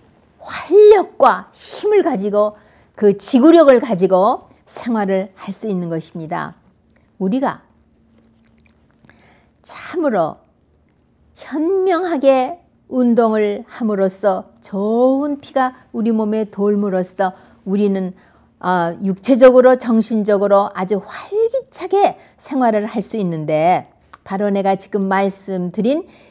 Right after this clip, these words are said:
이 걷는 운동만큼 이거를 오 교에서 할 때에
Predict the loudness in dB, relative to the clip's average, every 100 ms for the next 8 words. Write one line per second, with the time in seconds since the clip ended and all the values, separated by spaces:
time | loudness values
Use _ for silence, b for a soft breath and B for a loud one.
0 | b -2 -2 -2 -2 2 2 2 2 2
1 | 0 -4 b b b 0 4 6 6 6
2 | 6 2 0 -4 -6 -8 _ _ _ _
3 | _ -6 6 6 6 2 4 6 8 8
4 | 8 6 2 -4 -2 0 0 -2